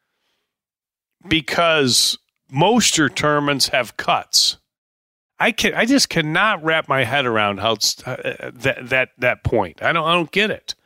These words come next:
I mean, if you need to have a cut to get points, world golf ranking points, then w-, wouldn't tournaments that don't have cuts not get points? Because that's what they're doing to L I V. I, the,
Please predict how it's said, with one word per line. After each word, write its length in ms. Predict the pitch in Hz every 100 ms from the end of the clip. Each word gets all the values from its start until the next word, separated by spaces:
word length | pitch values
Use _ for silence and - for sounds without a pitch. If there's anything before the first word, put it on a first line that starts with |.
| _ _ _ _ _ _
I 120 | 156
mean, 220 | 185 170
if 220 | 143 147
you 80 | 175
need 260 | 175 233 269
to 100 | 214
have 200 | 185 170
a 80 | 139
cut 540 | - - 180 - _
to 80 | 120
get 320 | 139 - _
points, 720 | - 185 131 85 - - - -
world 460 | 113 135 185 180 139
golf 360 | 147 143 -
ranking 380 | 143 151 123 104
points, 560 | - 82 69 - - - _ _ - - _ _
then 600 | 117 160 165 160 147 143 - _ _ _ _ _ _ _ _ _ _ _ _ - -
w-, 280 | - 127 -
wouldn't 560 | 139 143 220 233 196 -
tournaments 500 | - 220 220 190 -
that 200 | 151 101
don't 240 | 147 208
have 480 | 196 208 196 - - -
cuts 400 | 185 202 - 139
not 320 | 151 180 -
get 240 | 185 -
points? 480 | 170 180 269 247 - - - -
Because 320 | 160 165 -
that's 240 | 165 202
what 140 | 226 -
they're 140 | 143
doing 420 | 110 151 151 131
to 300 | 113 123 113
L 180 | 127 131
I 160 | 117 110
V. 320 | 107 185 170
I, 180 | 151 -
the, 400 | 123 135 190 165